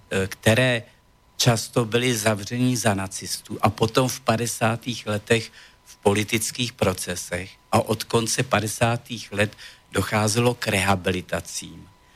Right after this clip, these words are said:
Oni sice měli podmínku, že se nesmí politicky angažovat, ale jako například Gustav Husák ji nedodrželi. A ti právě byli taky jedním z těch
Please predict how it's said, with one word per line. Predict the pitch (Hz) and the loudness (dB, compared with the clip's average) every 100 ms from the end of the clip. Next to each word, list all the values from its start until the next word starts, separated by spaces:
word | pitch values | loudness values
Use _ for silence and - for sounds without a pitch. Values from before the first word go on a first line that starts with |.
| _ - | _ 0
Oni | 113 127 | 2 4
sice | - 117 - 120 | 0 -4 0 2
měli | 117 117 120 | 2 2 0
podmínku, | 110 98 104 104 110 | -2 0 -2 -2 -2
že | 104 | 0
se | 110 113 | 0 0
nesmí | 107 104 - 110 | -2 0 2 0
politicky | - 101 98 107 - - 127 | 2 0 0 -4 -4 -2 -2
angažovat, | 101 95 90 90 95 104 113 - | 0 -2 -2 -2 2 2 0 -2
ale | 98 104 107 101 - _ _ _ _ _ _ | 0 2 0 -2 -14 _ _ _ _ _ _
jako | - - 101 | -4 0 2
například | 95 92 - - 98 92 | 2 0 -8 -2 -2 0
Gustav | 98 - 101 90 | -4 -2 -2 -4
Husák | 87 - 90 98 - | -6 -2 -2 -2 -6
ji | 104 - - | -8 -8 -6
nedodrželi. | 92 92 92 92 92 95 90 92 - - _ | -4 -2 -4 -4 -2 0 0 -4 -8 -20 _
A | 107 | 2
ti | 107 - 165 | 2 0 0
právě | 165 165 120 120 120 135 | 0 0 0 0 0 0
byli | 117 120 | 0 -2
taky | 127 117 110 - 127 104 - | 0 -2 -2 0 0 -2 -4
jedním | 101 120 117 131 143 | 0 2 2 2 0
z | 127 - | -2 -2
těch | 139 | 0